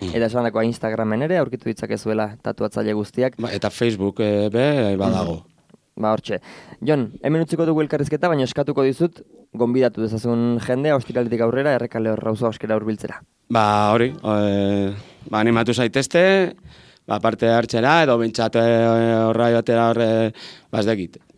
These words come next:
Speaker 1: Ba, hori, eh, itxaldietara, edo ikuskizunetara, eta, bueno, ba, laguntza behar da, ba, hori, ba, txandak egiteko eta hori, eta,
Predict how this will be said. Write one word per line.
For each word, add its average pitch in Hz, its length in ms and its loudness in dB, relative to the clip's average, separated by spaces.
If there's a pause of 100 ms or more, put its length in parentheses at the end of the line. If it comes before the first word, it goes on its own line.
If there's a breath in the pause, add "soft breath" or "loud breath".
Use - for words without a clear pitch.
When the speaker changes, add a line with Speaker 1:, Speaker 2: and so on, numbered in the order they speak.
(180)
Speaker 1:
Ba, 101 180 -2
hori, 95 160 0
eh, 98 380 0
itxaldietara, 110 640 2
edo 113 280 4
ikuskizunetara, 107 840 0 (760 soft breath)
eta, 101 280 -2 (420)
bueno, 104 240 0
ba, 117 120 2
laguntza 120 400 2
behar 123 180 4
da, 160 160 6 (140)
ba, 113 340 4
hori, 110 200 2
ba, 98 140 0
txandak 110 400 0
egiteko 123 720 2
eta 120 140 2
hori, 160 160 0
eta, 110 140 2